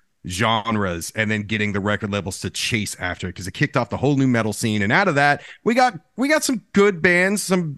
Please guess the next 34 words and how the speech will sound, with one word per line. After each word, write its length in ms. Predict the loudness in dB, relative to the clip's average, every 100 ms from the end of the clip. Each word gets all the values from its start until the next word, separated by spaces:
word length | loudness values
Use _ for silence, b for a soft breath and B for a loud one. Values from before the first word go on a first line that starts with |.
| -2
some 200 | 0 2
bands 220 | 2 2
that 60 | 0
have 60 |
been 100 | 2
around 320 | 2 4 2 2
for 140 | 2
a 80 | 4
while 300 | 4 4 4
got, 340 | 2 2 0
got 240 | -2 -2 2
bigger, 320 | 4 4 4
like 220 | 0 -2
Korn. 500 | 0 4 4 4 0 b b b b b b -2
Uh, 240 | 2 2
we 80 | 4
got 160 | 2 0
Disturbed 340 | 0 2 4
out 80 | 2
of 60 | 2
that. 120 | 2
We 60 |
got 140 | 0 -2
Slipknot 440 | 0 0 2 2
out 120 | 2
of 80 | 2
that, 160 | 0 -2
but 80 | -2
we 100 | -2
also 480 | -2 -4 -8 -4
got 320 | 0 0 0 _ _ _ -20 _ -4
fucking 280 | -2 0 0
Limp 200 | 0 -2
Bizkit 460 | 0 0 2 0